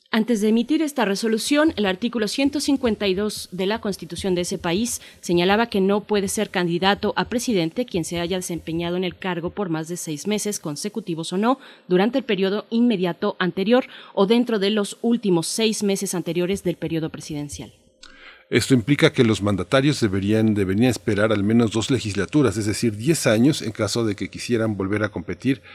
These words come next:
Speaker 2: en unas elecciones para regresar al Ejecutivo.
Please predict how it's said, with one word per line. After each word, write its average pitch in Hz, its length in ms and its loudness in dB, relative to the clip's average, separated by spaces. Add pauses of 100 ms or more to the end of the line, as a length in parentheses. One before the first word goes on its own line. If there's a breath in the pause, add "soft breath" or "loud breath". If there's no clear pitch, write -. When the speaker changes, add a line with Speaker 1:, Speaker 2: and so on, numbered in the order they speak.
(240 loud breath)
Speaker 2:
en 113 100 2
unas 110 180 2
elecciones 110 480 -2
para 95 220 -4
regresar 95 460 -4
al 107 100 0
Ejecutivo. 85 560 -8